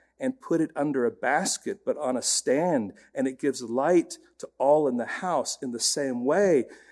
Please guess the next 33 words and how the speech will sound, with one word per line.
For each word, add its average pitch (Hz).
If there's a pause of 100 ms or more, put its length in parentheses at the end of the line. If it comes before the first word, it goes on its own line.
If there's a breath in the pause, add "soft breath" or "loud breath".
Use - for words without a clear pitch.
let 139
your 143
light 127
shine 127
before 117
others 110
so 113
that 110
they 123
may 110
see -
your 147
good 120
works 104 (300)
and 110
give 95
glory 127
to -
your 101
Father 110
who 104
is 98
in 92 (460)
heaven." 95 (1700)
So 104
just 165
as 135
God 131
sent 127
Christ 135
into 117
the 107
world 113